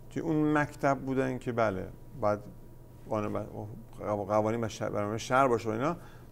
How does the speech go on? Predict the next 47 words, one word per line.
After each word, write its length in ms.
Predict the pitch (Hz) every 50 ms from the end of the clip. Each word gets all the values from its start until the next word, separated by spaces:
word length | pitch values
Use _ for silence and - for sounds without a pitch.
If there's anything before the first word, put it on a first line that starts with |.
| - -
و 40 |
داشتن 220 | 117 135 135 165 156
به 60 | 151
این 100 | 160 160
آدم 120 | 147 151
توضیح 500 | 147 - 139 131 127 123 110 110 143 175
می‌دن 140 | 170 175 175
که 100 | 156 156
نه 120 | 156 156 147
این 260 | 131 131 139 143 139 -
شرع 280 | - - - 143 143 151
به 120 | 135 123
درد 200 | 123 120 123 123
ما 140 | 135 135 143
نخورده 380 | 143 151 151 151 156 156 147 151
و 160 | 135 120 120
برای 460 | 110 107 113 110 113 110 107 123 131
ما 80 | 127 131
خیلی 180 | - 143 143
م-، 120 | 151 143 139 - - 92 - -
مضر 320 | 135 135 131 117 135 131 131
بوده، 340 | 131 131 120 127 123 123 123 - - - - - - - - -
ام، 380 | 113 113 113 113 110 110 110 101 104
و 200 | 117 117 117 110
شما 180 | - - 123
این 100 | 131 139
کار 160 | 139 139 135
نکنید 280 | 131 135 131 110 110 98
تو 100 | 113 107
رو 60 | 104
خدا 280 | 104 - 107 98 98 101
و 20 |
اینا. 240 | 98 104 110 127 135
خلاصه 300 | - - 113 113 - 139
بح-، 300 | 127 131 135 135 139 156
من، 220 | 190 151 139 139 -
من 240 | - 123 131 131 - -
اصرار 300 | 120 - - - 127 131
می‌کردم 200 | 131 135 135 123
که 60 | 123
نه 180 | 117 104 107 110
خیلی 180 | - 117 117
هم 60 | 117
شرع 220 | 110 - 123 117 117
خیلی 220 | 113 - 123 120
خوبه 220 | 104 113 120 123 123
و 180 | 117 123 123